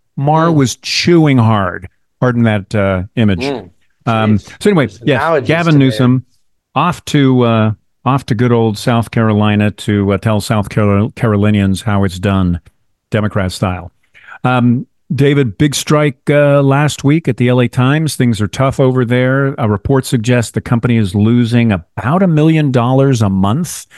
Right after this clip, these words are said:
Speaker 1: Um, that's a pretty substantial number. Uh, uh, the estimates range as high as twenty million or more per year to run the L A Times. They're losing right now.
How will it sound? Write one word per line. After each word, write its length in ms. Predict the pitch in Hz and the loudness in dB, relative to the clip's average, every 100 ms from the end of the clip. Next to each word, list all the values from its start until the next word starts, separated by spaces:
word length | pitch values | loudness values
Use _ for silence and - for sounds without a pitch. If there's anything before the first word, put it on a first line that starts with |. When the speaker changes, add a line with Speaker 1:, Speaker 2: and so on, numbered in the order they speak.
| - - - - | -20 -20 -20 -4
Speaker 1:
Um, 500 | 107 104 98 98 95 | -2 0 0 -2 -4
that's 180 | - 185 | -4 -2
a 100 | 175 | -2
pretty 360 | 147 _ - 135 | -2 _ -2 0
substantial 580 | - - 127 117 - 101 | -2 -2 0 0 0 0
number. 580 | 104 104 135 143 117 - | 0 0 0 2 0 0
Uh, 260 | 151 147 | -2 -4
uh, 20 | 117 - | -6 -2
the 180 | 120 117 | 0 0
estimates 360 | 110 120 104 | 0 0 0
range 260 | 113 113 104 | 0 0 0
as 120 | 98 | -2
high 220 | 110 110 | -2 0
as 120 | 104 | -2
twenty 260 | - 123 113 | -2 -2 0
million 280 | 107 107 107 | 2 2 2
or 80 | 98 | 0
more 240 | 101 104 | 0 0
per 180 | - 107 | -2 -2
year 400 | 95 95 104 120 | 0 0 0 0
to 160 | - | -2
run 160 | 117 113 | -2 0
the 100 | 110 | 0
L 140 | 110 | 0
A 80 | 113 | -2
Times. 380 | 107 110 113 107 | -2 0 0 0
They're 160 | 107 101 | 0 2
losing 340 | 104 110 117 | 0 0 0
right 160 | 117 120 | 0 0
now. 220 | 120 | -2